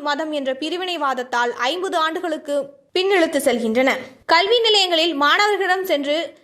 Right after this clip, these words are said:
"நிலாவில் கால் வைத்தது ஆம்ஸ்ட்ராங் அல்ல, அனுமான் தான்" என சொல்வதும், ரைட் சகோதரர்கள் விமானத்தை கண்டுபிடிப்பதற்கு முன்பே நம்மிடம் புஷ்பரக வாகனம் இருந்தது என்று சொல்வதும்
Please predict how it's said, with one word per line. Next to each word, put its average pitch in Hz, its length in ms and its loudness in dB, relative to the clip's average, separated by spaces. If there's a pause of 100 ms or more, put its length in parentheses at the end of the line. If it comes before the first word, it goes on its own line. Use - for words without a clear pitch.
(180)
"நிலாவில் 381 480 2
கால் 320 240 2
வைத்தது 359 420 -2
ஆம்ஸ்ட்ராங் 349 500 0
அல்ல, 247 180 0 (260)
அனுமான் 349 440 -2
தான்" 381 180 2
என 294 160 -2
சொல்வதும், 254 500 -2 (360)
ரைட் 311 320 2
சகோதரர்கள் 415 560 2
விமானத்தை 403 500 0
கண்டுபிடிப்பதற்கு 392 720 0
முன்பே 311 300 0 (100)
நம்மிடம் 339 460 0
புஷ்பரக 427 520 0
வாகனம் 359 400 2
இருந்தது 339 360 -4
என்று 269 200 -4
சொல்வதும் 262 460 0